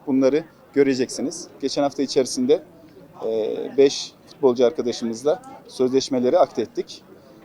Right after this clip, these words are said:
Tabii bunun yanı sıra şu anda görüşmeler devam ediyor. Prensibimiz gereği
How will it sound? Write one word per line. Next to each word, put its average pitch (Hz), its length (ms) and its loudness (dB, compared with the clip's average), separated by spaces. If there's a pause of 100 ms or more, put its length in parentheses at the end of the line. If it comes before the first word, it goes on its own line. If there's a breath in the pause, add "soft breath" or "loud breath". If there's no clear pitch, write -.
(220)
Tabii 135 160 -2
bunun 151 120 2
yanı 151 220 2
sıra 151 360 0 (160)
şu - 160 -4
anda 143 200 2
görüşmeler 139 540 0
devam 147 260 6
ediyor. 131 300 -2 (520 loud breath)
Prensibimiz 147 640 0
gereği 147 400 0